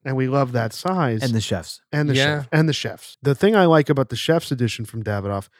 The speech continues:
Speaker 1: is they only do that every four or five years. That's not an annual thing.
Speaker 2: That's true.
Speaker 1: You know, and they collaborate with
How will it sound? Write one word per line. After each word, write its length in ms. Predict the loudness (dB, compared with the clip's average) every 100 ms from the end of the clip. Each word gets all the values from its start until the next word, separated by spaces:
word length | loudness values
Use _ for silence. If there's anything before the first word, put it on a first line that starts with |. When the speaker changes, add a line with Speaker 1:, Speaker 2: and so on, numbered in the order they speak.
| _ -4
Speaker 1:
is 140 | 0
they 80 | 2
only 140 | 2 2
do 160 | 4
that 160 | 4 4
every 160 | 0
four 240 | -4 -2 -2
or 60 |
five 260 | -4 -8 -6
years. 380 | -6 -6 -10 -20 _ _ _ _
That's 220 | 0 2
not 140 | 0 2
an 100 | 2
annual 380 | 0 0 -4
thing. 400 | -8 -8 -8 -10 _ _
Speaker 2:
That's 160 | -16 -14
true. 260 | -14 -14 -6
Speaker 1:
You 100 | 0
know, 160 | 2 2
and 160 | 0
they 80 | 0
collaborate 720 | 0 2 2 2 2 0 -2
with 240 | -8 -10